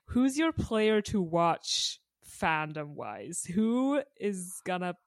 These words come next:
play a bigger role this season?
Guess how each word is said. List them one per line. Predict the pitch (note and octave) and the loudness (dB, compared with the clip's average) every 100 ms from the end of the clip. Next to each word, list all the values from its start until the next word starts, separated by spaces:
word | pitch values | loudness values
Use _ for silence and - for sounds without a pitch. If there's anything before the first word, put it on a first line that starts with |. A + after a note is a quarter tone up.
| _ | _
play | F3 E3 D#3+ D#3+ | -10 -8 -6 -6
a | D#3+ | -8
bigger | D#3 E3 E3 E3+ D#3+ | -6 -4 -2 -2 -2
role | D#3 D#3+ C#3+ A2+ B2 - _ _ | -4 -6 -4 -6 -6 -10 _ _
this | D#3+ - | -6 -6
season? | - E3 D#3 F#2+ | -8 -10 -12 -14